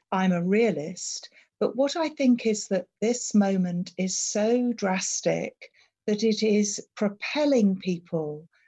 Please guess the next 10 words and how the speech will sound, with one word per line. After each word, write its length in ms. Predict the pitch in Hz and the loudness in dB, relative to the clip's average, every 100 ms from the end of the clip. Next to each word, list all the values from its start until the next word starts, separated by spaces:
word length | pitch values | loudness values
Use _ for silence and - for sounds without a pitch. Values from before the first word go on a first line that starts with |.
| _ - | _ -4
as 300 | 226 247 240 | 0 0 2
Liana 360 | 220 185 180 | 2 2 0
says, 260 | 170 185 180 | -2 -2 -2
to 120 | - | -2
be 200 | 196 220 | 0 2
innovative, 800 | 214 202 185 180 175 170 160 180 - - _ _ - | 2 2 2 0 -4 -4 -4 -8 -12 -20 _ _ -2
to 120 | 208 | -2
seek 500 | - - 233 233 - | 0 0 2 0 -4
change, 800 | - 175 160 156 151 156 165 - - _ _ | -2 0 0 -2 -6 -10 -8 -8 -10 _ _
to, 560 | - 226 214 214 208 | -6 0 4 4 4